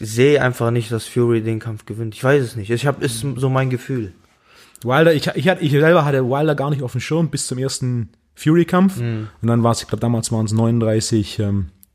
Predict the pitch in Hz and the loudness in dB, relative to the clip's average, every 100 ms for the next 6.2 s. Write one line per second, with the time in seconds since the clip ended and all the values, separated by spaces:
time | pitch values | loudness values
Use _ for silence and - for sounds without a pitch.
0 | - 123 120 131 113 113 113 110 110 104 | -2 0 0 0 0 0 0 -2 -2 -4
1 | 110 143 160 151 _ _ _ - 113 107 | -2 2 2 0 _ _ _ -10 -4 -4
2 | 98 117 - - 107 104 98 - 107 113 | -4 -10 -10 -2 0 0 -2 -4 -2 0
3 | 107 117 107 120 139 - 135 135 123 113 | 0 -2 0 0 0 2 4 4 2 0
4 | 113 110 110 113 104 - 110 120 117 110 | 0 2 2 2 -2 -4 -2 -2 -4 -6
5 | 107 113 110 - 101 85 - - - 117 | -4 -2 -2 -4 -10 -8 -8 -10 -8 -6
6 | 113 - | -6 -8